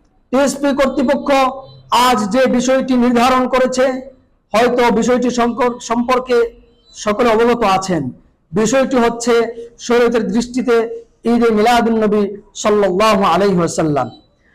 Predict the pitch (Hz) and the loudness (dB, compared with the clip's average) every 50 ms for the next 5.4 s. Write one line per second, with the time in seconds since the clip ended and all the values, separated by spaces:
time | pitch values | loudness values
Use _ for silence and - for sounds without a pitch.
0 | _ _ _ _ 226 247 269 269 277 320 277 - - 302 285 - 285 254 - - | _ _ _ _ 0 2 2 2 2 0 0 0 0 -2 0 0 0 -2 -2 -4
1 | - - - - - _ _ _ _ _ _ _ _ _ _ _ _ _ _ - | -8 -14 -18 -20 -20 _ _ _ _ _ _ _ _ _ _ _ _ _ _ -6
2 | - 233 285 294 269 285 294 294 277 254 247 269 294 302 302 277 302 277 269 262 | -2 0 0 2 2 2 2 2 2 2 2 2 2 2 2 2 2 0 2 2
3 | 240 220 185 180 139 127 - - - - _ _ _ _ _ _ _ _ _ _ | 2 0 0 -2 -4 -6 -10 -14 -18 -20 _ _ _ _ _ _ _ _ _ _
4 | _ _ _ 233 240 269 277 277 285 277 254 277 - 247 247 254 254 247 285 254 | _ _ _ 0 2 4 4 4 2 2 0 0 -2 -2 -2 -2 -2 -2 -2 0
5 | - 247 214 160 139 - - - | 0 -2 -2 -4 -6 -10 -14 -20